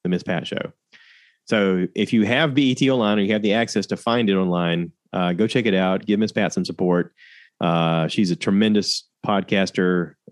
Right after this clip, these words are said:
uh, guest, uh, comedian, uh, very talented lady, very awesome story of her survival and her ability to adapt and overcome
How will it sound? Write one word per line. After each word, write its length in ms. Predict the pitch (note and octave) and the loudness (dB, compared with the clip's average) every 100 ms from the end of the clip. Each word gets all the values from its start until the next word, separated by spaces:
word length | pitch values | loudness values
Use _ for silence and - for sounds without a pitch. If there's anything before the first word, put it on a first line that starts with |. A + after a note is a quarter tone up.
| - | -8
uh, 300 | E2+ D#2+ D#2 | -4 -4 -4
guest, 680 | D#2+ G#2 G2+ F#2 - - - - - | -2 0 2 0 -6 -10 -14 -20 -12
uh, 460 | E2 D#2+ D#2 D#2 D2+ - | -6 -4 -2 -2 -4 -4
comedian, 640 | G#2+ A2+ G2+ F#2 F2 F2 _ _ _ _ _ _ - | 0 2 2 2 0 -4 _ _ _ _ _ _ -14
uh, 240 | E2+ D2+ D2+ | -8 -6 -6
very 360 | D#2 A#2+ B2+ | -2 0 0
talented 420 | G#2+ G#2 F#2+ F2 | 0 0 0 -2
lady, 280 | F2+ F2 E2+ | -2 0 -2
very 600 | E2+ G2+ A2+ A#2 G#2 F2 _ | -2 0 2 2 0 -2 _
awesome 400 | F#2+ G#2 G#2 F2+ | -2 -2 -2 -6
story 460 | - - G#2 F#2+ F2 | -6 -2 0 2 2
of 100 | E2 | 0
her 140 | F#2+ | -2
survival 680 | - E2+ F2 F2 E2+ E2+ - | -2 -2 0 0 0 -2 -2
and 260 | F2+ E2 D#2+ | -4 -4 -4
her 380 | F2+ F2 E2+ - - - - - | -4 -4 -4 -8 -20 -20 -14 -6
ability 480 | D#2+ G2 F#2 F#2 | 0 2 2 0
to 300 | F2 G2 F2+ F2 | 0 -2 0 -2
adapt 420 | E2+ F#2 F2+ - | -2 0 -2 0
and 80 | F2+ | 0
overcome 540 | F2 E2+ F#2+ E2+ E2+ | 0 0 0 0 -4